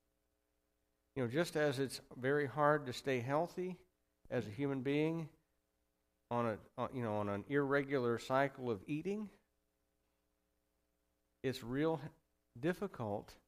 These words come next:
to stay healthy in your relationship with God if you get irregular in your worship of God. Does that mean we have to keep the Sabbath?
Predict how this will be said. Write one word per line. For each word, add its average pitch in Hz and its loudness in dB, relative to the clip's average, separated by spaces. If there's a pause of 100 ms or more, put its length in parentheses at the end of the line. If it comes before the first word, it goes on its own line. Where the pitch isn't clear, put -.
(220)
to 131 -4
stay 123 -2 (160)
healthy 123 -4
in 123 -2
your 117 -2
relationship 120 -6
with 135 -12 (100)
God 92 -6 (480)
if 123 -8
you 120 -4
get 117 -2
irregular 135 -2
in 107 -6
your 101 -6
worship 113 -6 (460)
of 95 -18
God. 85 -10 (3500)
Does 107 -10
that 143 8
mean 143 4
we 135 4
have 135 2
to 139 -6
keep 139 -2
the 123 -8
Sabbath? 95 -4